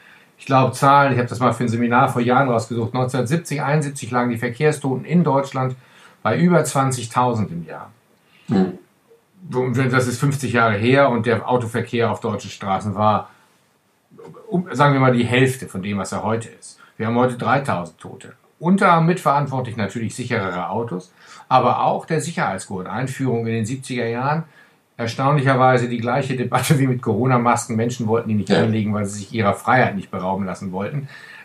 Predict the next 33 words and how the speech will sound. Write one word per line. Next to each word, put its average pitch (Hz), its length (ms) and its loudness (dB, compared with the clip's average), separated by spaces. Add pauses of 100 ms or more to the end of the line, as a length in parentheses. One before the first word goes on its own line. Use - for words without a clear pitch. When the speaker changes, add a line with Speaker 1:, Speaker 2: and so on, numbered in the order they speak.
(240)
Speaker 1:
Ähm, 107 400 2 (240)
auch 110 160 -2
da 127 240 4
wieder 120 160 4
Gesundheit 113 720 2
und 110 180 -6
nicht. 123 280 -6
Und, 101 180 -8 (320)
also, 107 240 -2 (460)
ich, 104 180 -10 (240)
keine 139 220 2
Ahnung, 127 220 4
was 117 100 0
die 120 100 -6
Deutschen 123 300 0
mit - 100 -8
Freiheit 123 380 0
haben, 113 220 2
wenn, 113 200 2
wenn 113 160 -2
irgendwas 113 400 0
an 110 100 -2
ihrem 101 200 -2
Körper 123 300 0
rumgezuckelt 101 640 -4
wird. 110 180 -6 (420)
M-, 143 320 -10 (120)
mich 127 180 2
erstaunt 123 340 4
das 117 160 0
immer 107 220 2
wieder, 131 360 -2 (120)
aber 110 400 2